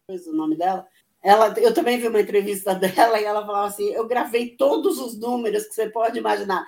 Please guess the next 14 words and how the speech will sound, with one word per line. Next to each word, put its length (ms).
É 220
a 160
décima 600
quinta 380
vez, 420
é 120
a 80
nonagésima 1040
nona 340
vez, 440
é 100
a 180
sessenta 720
e, 520